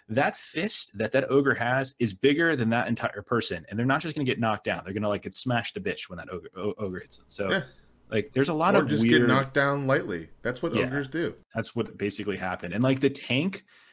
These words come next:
Speaker 1: it was really funny 'cause the tank, Thane, eventually he just was, like, getting strangled and knocked down, and he never did anything. He just like, "Oh, oh, Thane's down again." So anyone have a healing pot? Like, it felt like I was at
Speaker 2: Yeah.
Speaker 1: a D and D session,
Speaker 2: He's really
Speaker 1: and they ran a
Speaker 2: successful in
Speaker 1: fight.
Speaker 2: everything he did.
Speaker 1: Yeah. So,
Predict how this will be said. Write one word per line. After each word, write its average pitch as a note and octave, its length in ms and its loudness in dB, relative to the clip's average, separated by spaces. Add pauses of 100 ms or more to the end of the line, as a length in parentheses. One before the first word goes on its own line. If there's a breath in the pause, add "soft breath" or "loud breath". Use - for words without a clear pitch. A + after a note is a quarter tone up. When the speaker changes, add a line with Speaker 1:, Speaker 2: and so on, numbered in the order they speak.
(180 soft breath)
Speaker 1:
it A#2 60 -2
was A#2+ 120 0
really D3 140 2
funny C3 260 2
'cause - 200 -4
the G#2+ 80 -4
tank, B2 500 -4
Thane, G2 480 0
eventually C3 420 0
he A#2+ 140 2
just A2+ 240 -2
was, G2+ 140 -4
like, F2 240 -4
getting F#2+ 400 -4 (340)
strangled A#2+ 560 0
and G2 100 0
knocked G#2 220 -2
down, G2 200 -2
and G2+ 60 -2
he C#3+ 60 6
never C#3+ 140 4
did G2 160 0
anything. - 320 -12
He G#2 80 -4
just B2 180 -8
like, F#2+ 160 -4
"Oh, F3 260 2
oh, E3 220 0 (140)
Thane's C#3+ 260 2
down C#3+ 240 6
again." A2+ 340 2
So - 240 -4
anyone F#3+ 200 0
have B3 100 0
a E3 60 4
healing D3 260 2
pot? D3+ 400 2
Like, G#2+ 140 -4
it A2+ 80 -6
felt C#3+ 240 0
like D3+ 100 -2
I B2 100 2
was A#2 120 0
at G#2 80 2
Speaker 2:
Yeah. F#2 80 0
Speaker 1:
a - 20 -8
D G#2 120 -4
and G2 100 -6
D G2 100 -8
session, F#2 400 -6
Speaker 2:
He's C#3 140 -4
really F3+ 140 2
Speaker 1:
and C#3 100 0
they G#2+ 160 -4
ran B2+ 140 4
a - 20 0
Speaker 2:
successful G2+ 160 -4
in G#2+ 60 0
Speaker 1:
fight. G2 100 0
Speaker 2:
everything F#2 160 -6
he F2+ 80 -10
did. F2+ 180 -8
Speaker 1:
Yeah. - 160 -10 (800 loud breath)
So, A#2 560 2